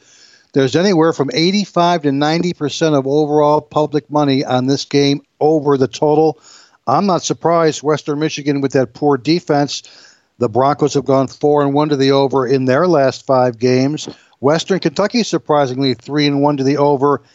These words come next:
in their last four games. So we're not gonna step in front of that. It looks like the Sharps and the Squares are pretty much in agreement that the, uh, First Responder Bowl will be a little higher scoring than other people think.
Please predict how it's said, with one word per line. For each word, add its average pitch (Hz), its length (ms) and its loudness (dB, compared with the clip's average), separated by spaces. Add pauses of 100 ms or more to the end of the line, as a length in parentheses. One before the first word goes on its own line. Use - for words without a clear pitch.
(200)
in 170 220 0
their 175 240 2
last 143 460 0
four 135 200 0
games. 131 440 -2
So 135 120 -4
we're 139 140 0
not 170 160 0
gonna 190 160 -2
step - 300 -2
in 190 100 -2
front 190 220 -2
of 170 60 -2
that. 185 340 2 (320)
It 143 80 -2
looks 165 260 -2
like 160 220 0
the 143 260 0
Sharps - 600 -4 (400)
and 208 240 -2
the 233 80 2
Squares 147 440 0
are 143 60 0
pretty 160 240 -2
much 156 180 0
in 147 100 -4
agreement 147 500 0
that 135 220 -2
the, 139 380 0 (320)
uh, 117 140 -2
First 156 280 0
Responder 143 540 0
Bowl 147 260 0
will 131 80 0
be 139 120 2
a 127 80 4
little 139 320 0
higher 147 340 2
scoring 143 600 -2 (420)
than 135 220 0
other 147 300 2
people 147 360 -4
think. - 440 -2